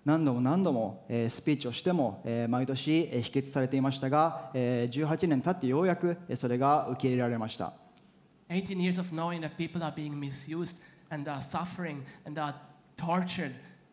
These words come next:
Speaker 2: and you just can't do anything against it.
Speaker 1: えー、十八年もの間、人々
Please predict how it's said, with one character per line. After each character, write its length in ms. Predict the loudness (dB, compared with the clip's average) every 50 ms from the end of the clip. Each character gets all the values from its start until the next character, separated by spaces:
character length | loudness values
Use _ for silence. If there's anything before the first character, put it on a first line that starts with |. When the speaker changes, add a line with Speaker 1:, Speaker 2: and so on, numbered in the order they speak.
| _ _ _ _ _ _ _ _ _ _ _ _ -10
Speaker 2:
and 180 | -8 -6 -6
you 60 | -6
just 280 | -6 -4 -6 -6 -4 -4
can't 240 | -4 -4 -6 -8 -8
do 120 | -8 -8
anything 400 | -6 -6 -8 -8 -10 -10 -12 -16 -16 -18 -20 -20 -20 -20 -20 -20 _ _ _ -20 _ _ _ _ _ -20
against 60 | -20
it. 60 | -8 -2
Speaker 1:
え 80 | 0 0
ー、 40 | 2
十 160 | 2 2 0
八 180 | 2 2 4 4
年 100 | 4 4
も 80 | 2
の 80 | 2 0
間、 180 | 0 0 0
人 200 | 0 0 0 0 0
々 200 | 2 2 2